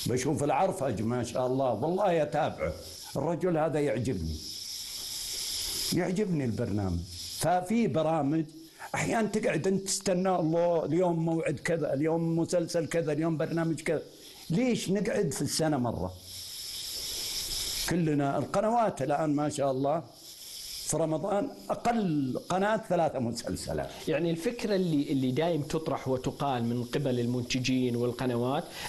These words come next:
Speaker 2: إنه هذا موسم
Speaker 1: إي،
Speaker 2: ومسلسلات
Speaker 1: إنه هذا، هذا، هذا
Speaker 2: ومتابعة.
Speaker 1: trend القنوات، trend
Speaker 2: إي.
Speaker 1: القنوات.
Speaker 2: أنت تشوف إنه لا؟
Speaker 1: لا، ما هو لازم يا أخي.
Speaker 2: مم.
Speaker 1: العمل الجيد يفرض نفسه.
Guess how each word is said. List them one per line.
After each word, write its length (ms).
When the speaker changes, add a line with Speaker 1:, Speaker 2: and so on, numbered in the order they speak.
Speaker 2:
إنه 260
هذا 220
موسم 880
Speaker 1:
إي، 220
Speaker 2:
ومسلسلات 240
Speaker 1:
إنه 220
هذا، 220
هذا، 380
هذا 220
Speaker 2:
ومتابعة. 240
Speaker 1:
trend 340
القنوات، 720
trend 480
Speaker 2:
إي. 100
Speaker 1:
القنوات. 600
Speaker 2:
أنت 160
تشوف 320
إنه 200
لا؟ 200
Speaker 1:
لا، 200
ما 140
هو 140
لازم 480
يا 40
أخي. 100
Speaker 2:
مم. 100
Speaker 1:
العمل 440
الجيد 480
يفرض 360
نفسه. 380